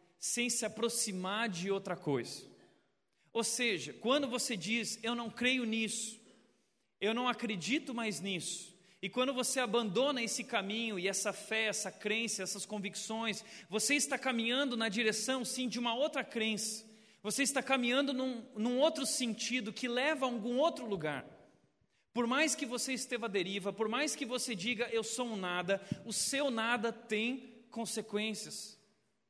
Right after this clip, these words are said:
O ateísmo, assim como o cristianismo, ele é um sistema cheio de crenças. E o ateísmo, ele é complexo em suas crenças, que levam, logicamente,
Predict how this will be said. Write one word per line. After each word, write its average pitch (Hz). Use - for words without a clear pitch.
O 196
ateísmo, 226
assim 208
como 240
o -
cristianismo, 196
ele 214
é 247
um 262
sistema 226
cheio 269
de 202
crenças. -
E 196
o 226
ateísmo, 226
ele 220
é 202
complexo 240
em 185
suas 185
crenças, 208
que -
levam, 220
logicamente, 226